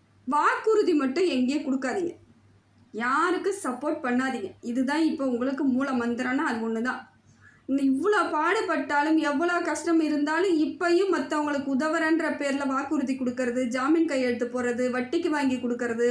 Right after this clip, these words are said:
உங்களால முடியாத விஷயங்களை பலரால் வச்சு செய்யறது, இதெல்லாம் இனி செய்யவே கூடாது. இதெல்லாம் செஞ்ச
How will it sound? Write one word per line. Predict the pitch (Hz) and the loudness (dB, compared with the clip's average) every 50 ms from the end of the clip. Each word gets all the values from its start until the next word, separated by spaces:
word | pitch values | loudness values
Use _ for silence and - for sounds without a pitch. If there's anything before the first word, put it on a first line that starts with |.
| 240 240 | 2 2
உங்களால | 247 254 269 277 294 320 330 | 0 0 0 0 0 2 2
முடியாத | 302 269 269 294 302 311 311 320 320 320 302 | 2 2 2 2 2 0 0 0 0 0 -2
விஷயங்களை | 302 302 - 277 269 269 269 269 285 277 | -2 -2 -2 0 0 0 0 0 -2 -2
பலரால் | 277 262 254 269 285 285 302 311 330 339 311 269 | -2 -2 -2 0 0 0 0 0 0 0 0 0
வச்சு | 262 269 302 294 - - | -2 -2 -4 -4 -2 -2
செய்யறது, | 240 240 247 262 240 240 226 247 240 262 262 - - _ - - _ _ _ - | -2 -2 0 -2 -2 0 0 0 0 0 -2 -8 -16 _ -20 -20 _ _ _ -4
இதெல்லாம் | 226 240 254 262 285 320 339 311 | -4 -2 0 0 0 0 2 2
இனி | 294 294 294 294 | 2 0 0 0
செய்யவே | - 254 240 240 262 269 254 277 285 320 403 - - | 0 -2 0 0 0 0 0 0 0 0 -2 -2 -2
கூடாது. | 302 294 285 269 226 220 | -2 -2 -2 -2 -2 -2
இதெல்லாம் | 226 220 233 240 269 330 339 | -2 -2 -2 -2 -2 -4 -2
செஞ்ச | 294 277 294 302 | 0 0 0 2